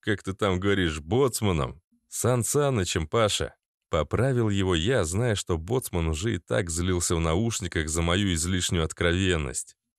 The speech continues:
«Да хоть с Петром Петровичем, с вашим гением-инженером, вы на моем сервисе из вашего параболида реальный космический корабль забабахаете.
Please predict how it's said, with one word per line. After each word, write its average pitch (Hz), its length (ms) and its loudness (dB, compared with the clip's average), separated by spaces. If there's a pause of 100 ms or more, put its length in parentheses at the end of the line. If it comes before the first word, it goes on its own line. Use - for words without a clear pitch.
«Да 98 380 2
хоть 147 380 0
с - 40 -10
Петром 147 500 0
Петровичем, 127 1080 2
с - 120 -4
вашим 113 460 4
гением-инженером, 113 1120 2
вы 117 220 0
на 139 120 2
моем 123 340 2
сервисе 120 640 2
из 90 100 0
вашего 117 420 2
параболида 107 720 2
реальный 117 380 4
космический 117 680 0
корабль 123 480 2
забабахаете. 98 1040 0